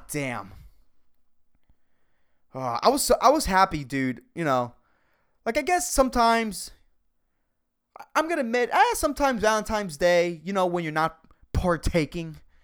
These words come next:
it kind of, like, yeah, you, you know, you feel a little left out, you know?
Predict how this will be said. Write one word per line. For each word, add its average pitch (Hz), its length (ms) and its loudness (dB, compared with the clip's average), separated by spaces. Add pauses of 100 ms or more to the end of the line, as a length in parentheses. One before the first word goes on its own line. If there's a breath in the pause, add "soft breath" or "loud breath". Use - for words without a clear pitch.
(600)
it - 140 -10
kind 220 240 0
of, 180 100 0
like, 233 180 2
yeah, 403 180 0
you, 320 240 -4
you 311 100 -4
know, 285 80 0
you 302 120 -2
feel 381 200 0
a - 20 0
little 262 180 4
left 190 240 0
out, 127 280 -2 (280)
you 139 100 -8
know? 147 240 -4